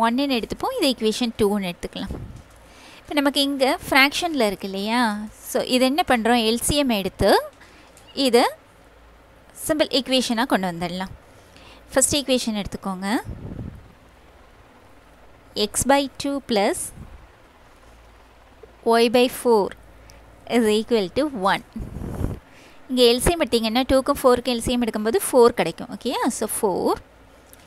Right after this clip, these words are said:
இங்க denominator ஃபோர் வரணும். So, ஒரு டூ கொண்டு மல்டிப்ளை பண்ணுவோம். So, இங்கேயும் டூ கொண்டு மல்டிப்ளை பண்ணும்போது டூ எக்ஸ்.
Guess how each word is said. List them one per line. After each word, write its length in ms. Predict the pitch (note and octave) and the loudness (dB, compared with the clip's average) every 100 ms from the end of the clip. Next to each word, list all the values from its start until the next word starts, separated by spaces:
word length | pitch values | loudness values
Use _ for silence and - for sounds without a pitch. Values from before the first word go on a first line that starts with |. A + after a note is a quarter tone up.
| - - - - D4+ | -20 -20 -20 -12 -6
இங்க 180 | C#4 F#4+ C5 C5+ A#3 | 0 0 -2 -2 2
denominator 600 | C4 D4 D4+ C#4+ C#4 F#4+ - | 6 4 2 -4 2 0 2
ஃபோர் 280 | A#3+ A#3+ G#3+ | 6 6 6
வரணும். 280 | F3 F3+ - | 0 -4 -6
So, 100 | C#4+ C#4+ | 2 4
ஒரு 100 | C4 - | 2 0
டூ 60 | D#4 D#4 | -2 0
கொண்டு 180 | B3+ A#3+ | 0 0
மல்டிப்ளை 340 | G#3 F#3 G#3 G#3 F3+ | -2 -2 0 0 -2
பண்ணுவோம். 320 | F3+ G#3+ A#4 | -4 -4 -2
So, 40 | E4+ | -2
இங்கேயும் 240 | A#3+ C#4 C4 | -2 -2 -2
டூ 80 | A#3 | -2
கொண்டு 160 | A#3 A#3 | 0 0
மல்டிப்ளை 340 | A3 F#3+ G#3 G3+ | -2 -2 -2 -2
பண்ணும்போது 380 | F#3+ F3 F#3 - - B3 | -4 -4 0 0 2 2
டூ 80 | F#3+ D#3 - | 2 0 -6
எக்ஸ். 260 | - - | -6 -4